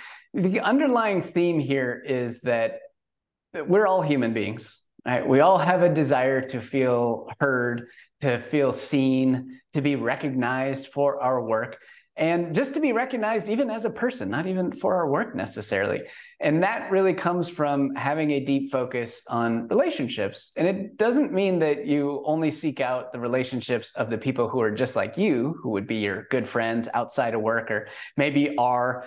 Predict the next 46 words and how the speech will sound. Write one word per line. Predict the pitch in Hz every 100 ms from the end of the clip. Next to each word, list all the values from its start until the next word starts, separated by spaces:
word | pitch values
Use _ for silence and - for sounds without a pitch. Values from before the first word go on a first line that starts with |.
| -
There's | 277 202
always | 196 185 170
people | 170 165 160 151 151
in | 151 147
your | 147 143
organization | 143 147 139 131 131 - 131 127 127
and, | 127 120 120 117 - -
you | 151
know, | 117 113
your | 120 113
colleagues | - 156 139 135 127 123
and | 117
whatnot | 123 120 120 214
that |
you | 247 220
get | 220 214
along | 185 160 160
with | 156 143
naturally | 127 127 135 - 135 131
better | 113 117 120
than | 113 110
other | 107 107
people. | - - - - - - - _ -
But | 202 208
the | 190
reality | 190 285 269 202 208
is | 247 139 156 180 - _ _ -
that | 170 - - -
you | 147
can't | 165 269 -
stop | - - 190 - 123
there | 101 95 -
just | 226 220
because | 202 - 170 -
somebody | 175 160 151 143
is | 127 120
like | 147 170 -
you | 143 135 131 -
and | 139
it's | 135
really | 170 170 147
easy | - 196 269 294 190
to |
form | 139 175 156
a | 131
relationship. | 151 226 175 143 143